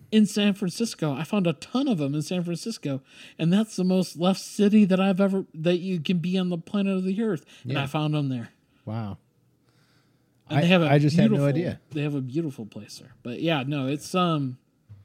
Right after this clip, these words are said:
Speaker 1: it's interesting. I mean, I love it.
Speaker 2: Very.
Speaker 1: And, I mean, if you guys are interested in it, I, once I commit here, I'll bring you in if you're interested.
Speaker 2: Uh,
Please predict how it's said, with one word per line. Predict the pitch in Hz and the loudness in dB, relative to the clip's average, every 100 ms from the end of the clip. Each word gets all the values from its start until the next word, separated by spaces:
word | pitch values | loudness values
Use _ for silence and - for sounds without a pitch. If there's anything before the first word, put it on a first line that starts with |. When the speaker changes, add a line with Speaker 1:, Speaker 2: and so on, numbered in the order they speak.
| _ _ _ _ _ _ _ _ _ _ - | _ _ _ _ _ _ _ _ _ _ -16
Speaker 1:
it's | 135 | -8
interesting. | 139 123 110 - - _ _ - | -6 -6 -10 -16 -20 _ _ -8
I | 160 | -2
mean, | 165 160 | 0 0
I | 165 | 0
love | 156 143 | -2 -4
it. | 113 | -6
Speaker 2:
Very. | 110 110 151 | -10 -4 0
Speaker 1:
And, | 143 143 139 | 0 0 -2
I | |
mean, | 131 143 139 | -2 0 -2
if | 160 | -2
you | 156 | -2
guys | 151 139 | -2 -2
are | 135 | -2
interested | 143 135 135 - 131 | -2 -4 -6 -6 -6
in | 131 131 135 | -4 -4 -6
it, | 85 | -8
I, | 120 123 - - | -8 -8 -10 -16
once | 135 135 135 | -8 -6 -4
I | 131 123 - _ _ _ _ _ _ _ _ - | -4 -6 -10 _ _ _ _ _ _ _ _ -20
commit | - 139 131 | -10 -10 -6
here, | 139 135 | -6 -6
I'll | 117 135 _ _ _ _ _ | -8 -12 _ _ _ _ _
bring | 135 127 | -6 -4
you | 120 | -4
in | 123 123 | -4 -6
if | - | -8
you're | 110 | -10
interested. | 117 110 98 - - - _ - _ _ _ _ - | -8 -10 -12 -18 -20 -20 _ -20 _ _ _ _ -18
Speaker 2:
Uh, | 127 | -16